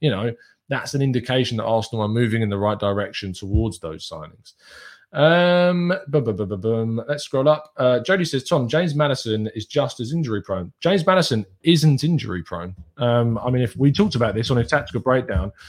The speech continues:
uh, the other day, James Maddison, the fact that people call him injury prone is, is a bit of a myth.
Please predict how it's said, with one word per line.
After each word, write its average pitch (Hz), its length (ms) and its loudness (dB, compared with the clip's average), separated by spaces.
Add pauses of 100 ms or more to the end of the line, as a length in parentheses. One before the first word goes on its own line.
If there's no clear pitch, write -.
(600)
uh, 120 300 4
the 120 100 2
other 117 140 2
day, 127 320 2
James 156 280 0
Maddison, 151 380 2
the 131 80 -2
fact 151 220 -2
that 135 100 -4
people 143 300 -2
call 180 260 0
him 156 140 2
injury 147 400 0
prone 98 260 -2
is, 107 380 -6
is 143 100 0
a 156 60 4
bit 196 280 0
of 156 100 0
a 151 60 4
myth. 156 280 0